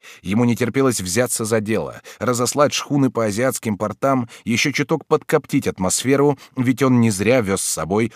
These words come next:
олово и селитру. А кроме того, ему не терпелось увидеть сына. Как он там? Начал ли уже говорить? Наверняка начал. И наверняка слово «папа» в его лексиконе пока что не значится. Тем временем на рейд Вампу подходили все новые и новые корабли.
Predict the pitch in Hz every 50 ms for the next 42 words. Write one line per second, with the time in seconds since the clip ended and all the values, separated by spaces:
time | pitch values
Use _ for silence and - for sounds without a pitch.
0 | - - _ - 95 87 82 90 92 92 98 101 - - 101 - - 123 127 143
1 | 147 - - 73 64 - - _ _ _ - - - - - - 123 - 143 180
2 | 156 123 101 - 82 76 76 69 - _ _ - 104 120 131 139 131 107 - 101
3 | 90 - 135 135 110 87 - 90 87 95 87 82 76 - - - 76 69 65 -
4 | - _ _ _ _ _ _ _ _ _ - - 113 110 - 92 78 - 76 71
5 | - - _ _ _ _ _ _ _ _ - 101 104 113 120 - 110 101 95 92
6 | 90 87 95 101 98 90 90 90 101 95 - - _ _ _ _ _ _ - 82
7 | 78 78 78 80 76 80 82 82 82 78 - - 67 - _ _ _ _ _ _
8 | - 107 110 101 98 95 87 92 98 - 104 104 - - 95 95 85 82 78 -
9 | - 117 123 - - 73 71 - - - - 92 104 98 90 87 85 82 - -
10 | - 90 - 107 107 101 95 - - 85 - - 87 80 - - 85 82 80 73
11 | 69 73 69 - - - - - - - - _ _ _ _ _ _ _ _ _
12 | _ _ _ _ _ _ _ _ _ _ _ _ _ _ - - 127 151 156 151
13 | 160 175 175 180 175 175 165 147 143 135 139 143 139 113 - 104 123 135 147 143
14 | - 165 165 - 147 - - - 120 120 120 117 113 - - - 101 101 110 117
15 | 113 113 107 101 95 95 92 87 85 82 - - 73 71 67 64 60 -